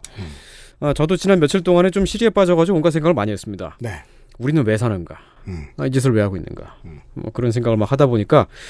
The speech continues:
Speaker 2: 뭐, 경기도 어딘가에서는 막 수돗물에서 유충이 나온다 그러더라-, 그러더라고요.
Speaker 1: 예, 인천이에요.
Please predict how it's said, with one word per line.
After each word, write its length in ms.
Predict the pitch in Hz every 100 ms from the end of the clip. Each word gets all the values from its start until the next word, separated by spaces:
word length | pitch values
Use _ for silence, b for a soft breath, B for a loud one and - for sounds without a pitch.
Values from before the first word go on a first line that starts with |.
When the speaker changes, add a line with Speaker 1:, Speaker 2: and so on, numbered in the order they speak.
| B B -
Speaker 2:
뭐, 120 | 156
경기도 380 | 147 160 175 165
어딘가에서는 840 | 170 147 139 131 127 123 139 139
막 140 | 110
수돗물에서 520 | - 185 190 170 131 120
유충이 280 | 123 -
나온다 240 | 127 98 90
그러더라-, 260 | 87 80 92
그러더라고요. 420 | - 110 107 127 - 143
Speaker 1:
예, 180 | 139 123 _
인천이에요. 840 | 156 151 127 156 165 156 95 87